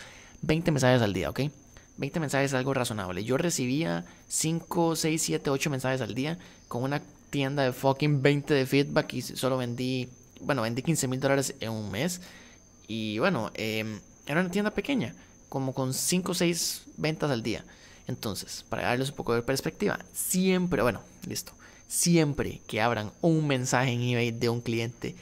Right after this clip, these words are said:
siempre, por favor, respóndalo inmediatamente, ¿ok? No lo dejen abierto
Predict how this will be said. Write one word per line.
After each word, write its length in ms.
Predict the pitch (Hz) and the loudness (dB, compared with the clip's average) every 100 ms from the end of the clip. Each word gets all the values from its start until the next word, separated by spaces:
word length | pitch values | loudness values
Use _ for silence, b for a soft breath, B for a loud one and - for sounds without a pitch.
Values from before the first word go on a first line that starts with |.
| B B B - - - | B B B -20 -20 -12
siempre, 1200 | - - - - 123 127 123 117 - 98 73 - - - - - - - - - - - - | -6 -4 -2 10 12 12 12 12 12 12 12 6 -6 -14 -20 -20 -20 -20 -20 -20 -20 -20 -6
por 160 | - - | 0 0
favor, 380 | 107 98 123 - - | 4 6 6 2 -8
respóndalo 540 | 131 120 - 120 123 131 | -4 -4 -2 0 2 2
inmediatamente, 680 | 123 107 107 107 87 - - | 0 -2 -2 -2 -4 -6 -6
¿ok? 140 | - 156 - - B B B - | -4 -6 -6 -20 B B B -4
No 340 | 147 160 170 | 0 2 4
lo 140 | 180 139 | 6 6
dejen 260 | 135 147 | 6 4
abierto 640 | 131 113 123 127 131 147 | 2 2 2 0 0 -4